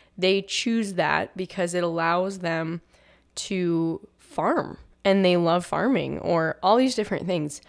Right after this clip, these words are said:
I think it's so, it's so important to realize that money is not, um,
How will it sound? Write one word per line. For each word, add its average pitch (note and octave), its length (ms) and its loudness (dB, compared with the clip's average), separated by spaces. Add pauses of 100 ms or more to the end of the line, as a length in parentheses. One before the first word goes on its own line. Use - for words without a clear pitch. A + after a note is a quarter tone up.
(280)
I F#3+ 100 0
think G3 240 -2
it's F#3+ 220 -4
so, G3 760 0
it's - 180 -8
so G#3 300 0
important F#3+ 440 -4
to F3 60 -12
realize D#3+ 380 -4
that D#3 200 -6
money E3+ 400 0
is D#3 140 -8
not, D#3+ 400 0 (640)
um, D#3 500 -2